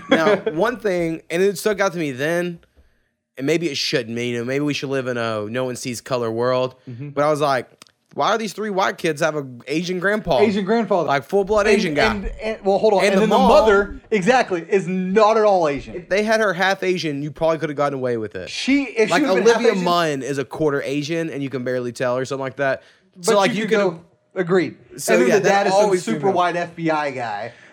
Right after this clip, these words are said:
Speaker 2: Oh,
Speaker 1: Um,
Speaker 2: yeah. And they find, like, people are trying to kill him, but they're
Speaker 1: Yes.
Speaker 2: like, they know enough. Um, it's all great, 'cause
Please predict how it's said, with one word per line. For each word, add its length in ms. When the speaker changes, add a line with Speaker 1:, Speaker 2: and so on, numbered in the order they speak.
Speaker 2:
Oh, 320
Speaker 1:
Um, 60
Speaker 2:
yeah. 140
And 120
they 100
find, 680
like, 200
people 180
are 40
trying 200
to 60
kill 340
him, 160
but 180
they're 100
Speaker 1:
Yes. 60
Speaker 2:
like, 180
they 140
know 280
enough. 380
Um, 440
it's 180
all 140
great, 240
'cause 240